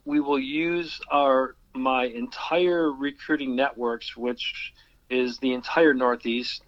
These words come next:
and New Jersey included, um,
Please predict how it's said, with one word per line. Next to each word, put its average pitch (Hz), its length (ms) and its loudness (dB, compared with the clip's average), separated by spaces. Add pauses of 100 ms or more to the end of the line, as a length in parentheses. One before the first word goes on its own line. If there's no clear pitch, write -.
and 123 160 -2
New 131 160 0
Jersey 147 420 2
included, 127 640 0 (500)
um, 120 480 2